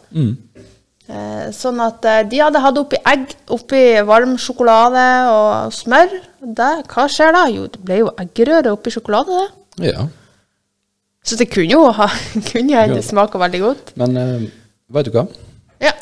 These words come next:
Speaker 1: Nå sk-, vi, vi har jo sagt at vi egentlig avslutter nå i, ja, i alle fall i tjue minutter, vi er ganske sikre på, pluss. Eh, men det er faktisk en ting fra oppstarten vi ennå ikke har snakket om.
Speaker 2: Ja.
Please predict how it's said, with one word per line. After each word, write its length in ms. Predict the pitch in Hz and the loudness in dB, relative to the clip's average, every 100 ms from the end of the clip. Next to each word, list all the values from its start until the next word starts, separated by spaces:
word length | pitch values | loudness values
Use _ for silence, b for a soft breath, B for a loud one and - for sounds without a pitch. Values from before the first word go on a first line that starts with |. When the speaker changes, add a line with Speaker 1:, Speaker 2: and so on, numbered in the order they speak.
| - | -10
Speaker 1:
Nå 120 | - | -2
sk-, 140 | 135 - | -2 -2
vi, 340 | 117 127 - - 113 | -8 -6 -8 -8 0
vi 40 | 135 | 4
har 140 | 175 | 4
jo 60 | 110 | 4
sagt 180 | 123 117 | 2 0
at 100 | 95 | -2
vi 60 | |
egentlig 220 | 98 104 101 | -2 0 0
avslutter 380 | 92 - 87 | 0 0 -4
nå 280 | 85 73 82 | -4 -2 -2
i, 420 | 87 85 82 82 80 b b b - - | -2 -2 -4 -4 -8 b b b -16 -10
ja, 120 | - 73 | -8 -8
i 60 | |
alle 200 | - 95 | -4 -4
fall 380 | 92 - 73 76 | -2 -4 -6 -8
i 340 | 78 82 85 - | -8 -8 -10 -10
tjue 160 | - 101 | -4 -2
minutter, 360 | 90 78 107 123 - | -2 -2 -4 -4 -6
vi 80 | |
er 40 | 95 | -6
ganske 220 | 92 92 | -4 -4
sikre 180 | 95 90 | -4 -2
på, 160 | 90 101 | -2 -2
pluss. 380 | 107 156 - - B B B B | 2 2 0 -8 B B B B
Eh, 240 | - 127 127 | 0 4 4
men 180 | 120 127 | 2 0
det 100 | 143 | 0
er 40 | 117 | 0
faktisk 180 | 127 127 | -4 0
en 200 | 117 101 | 0 0
ting 180 | 104 95 | -4 -8
fra 100 | - | -8
oppstarten 420 | 98 - 101 - | -10 -8 -8 -10
vi 60 | - | -8
ennå 160 | 92 90 | -6 -6
ikke 140 | 87 | -6
har 60 | - | -8
snakket 180 | 87 - | -10 -10
om. 100 | 90 - _ _ _ _ _ _ _ _ _ _ _ | -12 -12 _ _ _ _ _ _ _ _ _ _ _
Speaker 2:
Ja. 240 | 208 196 | -4 -2